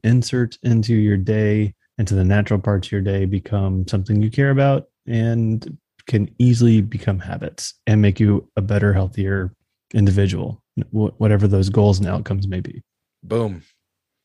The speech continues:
Speaker 1: Boom.
Speaker 2: <laughs> I think we've given you guys enough to chew on, so to speak.
Speaker 1: Definitely.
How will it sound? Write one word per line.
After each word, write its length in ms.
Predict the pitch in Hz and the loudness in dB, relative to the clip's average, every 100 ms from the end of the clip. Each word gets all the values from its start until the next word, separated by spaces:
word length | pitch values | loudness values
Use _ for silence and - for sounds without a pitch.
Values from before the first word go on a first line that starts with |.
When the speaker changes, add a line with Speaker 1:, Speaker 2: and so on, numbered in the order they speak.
| - | 2
Speaker 1:
Boom. 340 | 110 95 87 _ _ - | 4 2 0 _ _ -6
Speaker 2:
<laughs> 1400 | - 135 131 170 - 180 - - - - - - - - | -2 0 -2 -6 -4 -4 -2 -4 -6 -8 -14 -14 -16 -4
I 120 | 127 | -4
think 380 | 101 156 165 - | -2 -2 -4 -2
we've 220 | 135 123 | 0 2
given 280 | 127 123 123 | 0 0 0
you 80 | 113 | -2
guys 220 | 113 98 | -2 -2
enough 240 | 104 104 | -4 -6
to 80 | - | -8
chew 240 | - 110 92 | -6 -4 -4
on, 220 | 87 82 _ _ | -8 -12 _ _
so 120 | - | -10
to 80 | 95 | -4
speak. 140 | 120 104 | 0 2
Speaker 1:
Definitely. 320 | 107 98 92 | 2 2 2